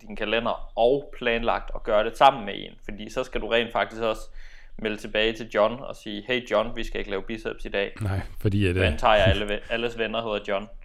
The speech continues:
Speaker 2: Ja, ja, det gør de. I hvert fald i Aalborg, ikke?
Speaker 1: Ja.
Speaker 2: Ja. <laughs> Ja, det er, det er nemlig re-, det kan nemlig gøre det hyggeligt. Og så kan det godt være, at der går lidt snak i det og så videre,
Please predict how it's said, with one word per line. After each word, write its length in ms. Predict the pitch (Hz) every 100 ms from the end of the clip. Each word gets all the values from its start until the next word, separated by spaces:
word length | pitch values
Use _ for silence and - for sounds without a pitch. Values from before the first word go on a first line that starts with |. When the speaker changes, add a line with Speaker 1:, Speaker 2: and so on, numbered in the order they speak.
| - 123
Speaker 2:
Ja, 200 | 127 92
ja, 60 |
det 180 | 92 107
gør 120 | 104
de. 60 | 101
I 40 |
hvert 180 | 123 135
fald 140 | 123 113
i 40 |
Aalborg, 480 | 90 110 110 92 107
ikke? 180 | 123 - - - - - - - - - -
Speaker 1:
Ja. 100 | - -
Speaker 2:
Ja. 80 | 110 107 120 - 135
<laughs> 40 | - - - - - - - -
Ja, 160 | 110 175 123
det 180 | 120 117
er, 400 | 104 92 92 95 - -
det 60 | 127
er 40 |
nemlig 240 | 117 110 104 101
re-, 20 |
det 180 | 110 117
kan 140 | 113
nemlig 180 | 110 110
gøre 120 | 98
det 100 | 90
hyggeligt. 260 | 104 117 85
Og 60 |
så 80 | 85
kan 100 | 156
det 100 | 117
godt 200 | 110 101
være, 160 | 104 104
at 120 | 101
der 80 | 90
går 160 | 98
lidt 180 | 92 98
snak 320 | - 107 117
i 60 | 117
det 60 | 95
og 100 | 85
så 80 |
videre, 180 | 98 101